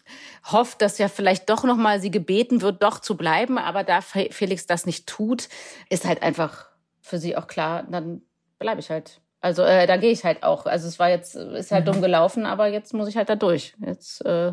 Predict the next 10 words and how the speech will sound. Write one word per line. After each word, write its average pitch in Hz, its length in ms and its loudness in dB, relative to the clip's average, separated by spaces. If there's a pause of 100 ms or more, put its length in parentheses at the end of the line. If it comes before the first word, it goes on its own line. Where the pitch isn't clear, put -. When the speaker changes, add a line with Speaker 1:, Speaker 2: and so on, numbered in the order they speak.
Speaker 1:
mache 185 100 -2
ich 185 100 -6
keinen 175 180 -2
Speaker 2:
Mhm. - 20 4
Speaker 1:
Rückzieher. 170 480 0 (1160)
Speaker 2:
Ich 269 160 4
find's 339 200 2
ja 277 120 4
eigentlich 269 380 2
gut, 302 360 2